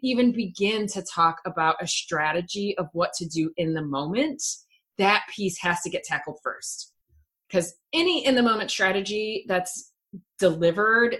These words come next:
inside chaos or inside our own severe fear response or our own severe trauma response, it's just not going to work. Uh,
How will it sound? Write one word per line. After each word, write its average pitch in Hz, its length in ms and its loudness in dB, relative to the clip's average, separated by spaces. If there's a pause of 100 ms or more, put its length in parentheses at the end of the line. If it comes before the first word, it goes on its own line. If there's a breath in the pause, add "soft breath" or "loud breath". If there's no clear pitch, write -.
inside 180 1120 4
chaos 196 640 6
or 175 120 4
inside 170 460 2
our 156 260 4
own 190 520 4 (360 loud breath)
severe 180 640 6
fear 175 360 4
response 175 480 4
or 143 80 4
our 143 200 4
own 185 160 6
severe 180 340 2
trauma 175 340 4
response, 180 560 6
it's 185 220 4
just 190 340 6
not 180 140 6
going 160 160 6
to 135 60 4
work. 131 400 2 (260)
Uh, 165 140 6